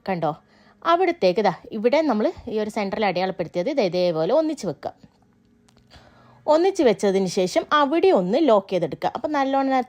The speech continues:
തയ്ക്കേണ്ട ഒരു കാലിഞ്ചൊക്കെ തയ്ക്കുന്നതല്ലേ, ആ ഒരു രീതിയിൽ ഒരു തയ്യൽ കൊടുത്താൽ മതി. അതവിടെ കിടക്കാൻ വേണ്ടി മാത്രമാണ്. ഇതാ ഇതേപോലെ ഒന്ന് ലോക്ക് ചെയ്തെടുക്കുക. അപ്പോൾ ഇതേപോലെയാണ് നമുക്ക് കിട്ടുക. ഇനി നമുക്ക് ഇതിനെ ഒന്ന് ഇതാ നെക്കിന്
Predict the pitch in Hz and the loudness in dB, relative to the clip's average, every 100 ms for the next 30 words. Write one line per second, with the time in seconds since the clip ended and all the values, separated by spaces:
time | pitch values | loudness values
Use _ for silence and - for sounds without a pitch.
0 | 240 190 - 185 254 349 339 320 330 330 | -2 -2 -2 -2 -2 -2 -2 0 0 0
1 | 339 339 320 311 311 311 285 254 262 214 | 0 -2 -4 -6 -4 -4 -4 -4 -4 -4
2 | 190 151 - - - _ - 320 330 320 | -4 -6 -10 -14 -20 _ -4 0 2 2
3 | 254 220 202 214 220 233 185 196 180 180 | 0 -2 -4 -2 -4 0 0 2 -2 -2
4 | 185 254 269 269 311 381 _ _ 262 226 | 0 0 2 0 0 -2 _ _ -2 -2
5 | 220 254 220 190 190 - 208 208 190 190 | 0 -2 0 0 0 -2 -6 -4 -4 -4
6 | 196 165 208 370 - 190 180 190 160 160 | -6 -6 -6 -8 -6 -6 -2 -4 -2 -4
7 | 202 359 - _ _ _ 294 285 277 180 | -2 -4 -6 _ _ _ 2 2 2 -2
8 | - - - - - - - 277 226 220 | -4 -6 -14 -14 -20 -14 -6 -2 2 2
9 | 175 160 175 294 262 320 269 - 180 370 | 2 0 -2 -2 -2 -2 -4 0 2 2
10 | - _ _ _ _ _ _ _ _ _ | -2 _ _ _ _ _ _ _ _ _
11 | _ 370 359 415 415 359 247 233 359 262 | _ -4 2 4 4 2 2 0 0 2
12 | 233 233 370 - - 240 262 415 - - | 2 2 0 -4 -4 0 0 -2 -6 -12
13 | 277 214 202 196 - - 226 233 233 214 | -6 -2 2 2 0 -2 -2 0 0 -2
14 | 262 | -4